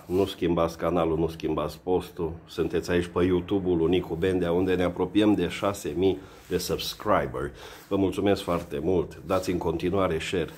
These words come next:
anunțați lumea să intre aici pe canal, că aici se discută chestii serioase. Unde mai pui, că în secțiunea de comentarii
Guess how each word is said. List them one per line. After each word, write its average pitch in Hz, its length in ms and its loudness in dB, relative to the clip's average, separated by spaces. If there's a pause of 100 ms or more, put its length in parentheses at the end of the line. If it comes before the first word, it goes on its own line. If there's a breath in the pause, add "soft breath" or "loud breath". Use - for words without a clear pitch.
(180)
anunțați 80 640 -2
lumea 87 300 0
să - 160 -6
intre 87 260 0
aici 85 220 -2
pe 78 180 -6
canal, 76 380 -4
că - 80 -4
aici 131 180 -2
se 160 160 -2
discută 135 500 -2
chestii 98 400 -2
serioase. 82 680 0 (280 loud breath)
Unde 92 180 2
mai 78 180 -2
pui, 110 200 0
că 80 100 -4
în 80 80 0
secțiunea 90 440 0
de 82 120 -2
comentarii 80 680 -2